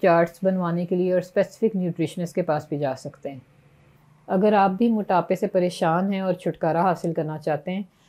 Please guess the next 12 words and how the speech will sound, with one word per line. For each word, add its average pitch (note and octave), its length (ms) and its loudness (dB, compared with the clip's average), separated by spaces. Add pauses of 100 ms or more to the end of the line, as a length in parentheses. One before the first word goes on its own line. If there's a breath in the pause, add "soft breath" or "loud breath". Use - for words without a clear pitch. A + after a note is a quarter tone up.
(200 soft breath)
तो F3 240 4
नीचे F3+ 320 0
दिए G3 300 2
गए G3 200 2
नंबर E3+ 320 0
पे F3 200 -2
मेरी E3+ 260 0
appointment E3+ 460 -2
book F3+ 140 -4
करवा F3 320 2
सकते - 360 -4
हैं। F#3+ 140 -2